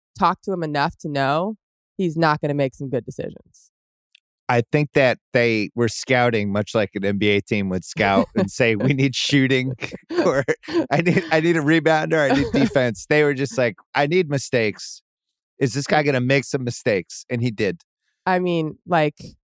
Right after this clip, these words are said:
Speaker 1: world class mistakes. So bad. It was great, though. Great television. Very happy for the season. And I'm super excited about the next season.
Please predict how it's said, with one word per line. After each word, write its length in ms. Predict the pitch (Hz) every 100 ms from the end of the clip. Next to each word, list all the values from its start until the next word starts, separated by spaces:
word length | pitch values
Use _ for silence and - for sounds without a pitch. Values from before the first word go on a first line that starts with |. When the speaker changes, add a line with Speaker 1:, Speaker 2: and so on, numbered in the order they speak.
| _ _ _ _ _ _
Speaker 1:
world 580 | 175 180 180 175 160 143 - _ _ _
class 440 | - 175 147 139 -
mistakes. 500 | 135 - 135 127 -
So 380 | - - 170 151
bad. 340 | 143 135 135
It 40 | 202
was 120 | 220
great, 260 | 170 180 160
though. 140 | 131 147
Great 220 | 240 240
television. 520 | 233 180 160 160 151
Very 240 | 170 170 170
happy 240 | 151 147
for 60 | 151
the 60 | 135
season. 440 | - 135 123 90 - _ _
And 280 | 240 262 233 -
I'm 100 | 294
super 160 | 427 415
excited 200 | 403 370
about 140 | 339
the 40 | 349
next 180 | 349
season. 340 | 226 165 143